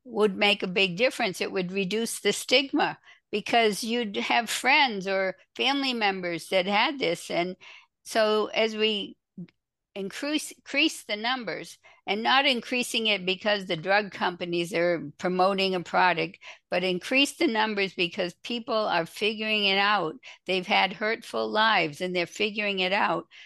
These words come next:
So the more people that figure it out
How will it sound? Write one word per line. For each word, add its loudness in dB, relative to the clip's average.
So -6
the -2
more 0
people -2
that 0
figure 0
it 2
out 2